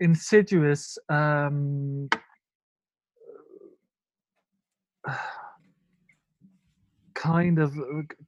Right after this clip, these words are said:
almost crimin-, criminal inflationary monetary policy, you know.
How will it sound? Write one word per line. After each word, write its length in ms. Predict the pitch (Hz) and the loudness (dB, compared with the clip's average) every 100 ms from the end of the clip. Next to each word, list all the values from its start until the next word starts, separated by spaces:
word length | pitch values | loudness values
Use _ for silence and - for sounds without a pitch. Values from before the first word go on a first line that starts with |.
| - | -4
almost 320 | 180 185 170 - | 2 4 2 -2
crimin-, 680 | - 202 196 196 185 175 165 | 4 6 8 6 2 -4 0
criminal 420 | 196 190 175 143 | 6 6 6 4
inflationary 600 | 139 170 165 160 139 135 | 2 2 2 0 0 0
monetary 460 | 139 151 151 117 | 0 0 0 0
policy, 520 | 110 117 113 - 117 123 | -2 -6 -6 -10 -10 -8
you 60 | 143 | -6
know. 180 | 127 | -4